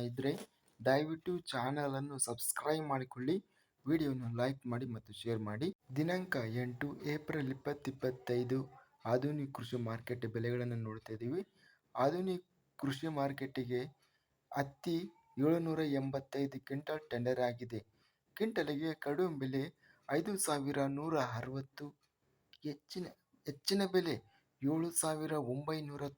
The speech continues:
ತೊಂಬತ್ತೆರಡು ರೂಪಾಯಿ ರೇಟ್ ನಡೆದಿದೆ. ಮೀಡಿಯಂ ಕ್ವಾಲಿಟಿ ಏಳು ಸಾವಿರ ಐದುನೂರ ಐದು. ಶೇಂಗಾ ಆಧುನಿಕ ವ್ಯವಸಾಯ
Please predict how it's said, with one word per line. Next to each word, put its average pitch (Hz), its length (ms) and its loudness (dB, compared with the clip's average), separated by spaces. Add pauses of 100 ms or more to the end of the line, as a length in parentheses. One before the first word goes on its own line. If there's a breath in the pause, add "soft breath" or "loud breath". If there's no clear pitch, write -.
ತೊಂಬತ್ತೆರಡು 135 640 -2
ರೂಪಾಯಿ 131 240 0
ರೇಟ್ 127 180 -2 (120)
ನಡೆದಿದೆ. 123 420 2 (540 soft breath)
ಮೀಡಿಯಂ 190 300 6 (120)
ಕ್ವಾಲಿಟಿ 151 380 0 (220)
ಏಳು 156 160 4 (120)
ಸಾವಿರ 143 320 4 (320)
ಐದುನೂರ 139 420 0 (400)
ಐದು. 113 240 0 (720)
ಶೇಂಗಾ 165 480 2 (640)
ಆಧುನಿಕ 151 320 4
ವ್ಯವಸಾಯ 139 280 0